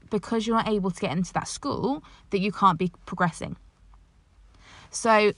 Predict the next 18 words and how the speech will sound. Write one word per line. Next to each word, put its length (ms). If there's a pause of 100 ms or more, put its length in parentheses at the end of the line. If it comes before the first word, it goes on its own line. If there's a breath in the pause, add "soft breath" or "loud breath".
(220)
I 80
guess 180
the 80
main 320
thing 180
I 100
would 140
say 540 (300 soft breath)
is 220
that 440 (540)
you 220
can 180
only 240
do 300
what 140
you 160
can 180
do. 280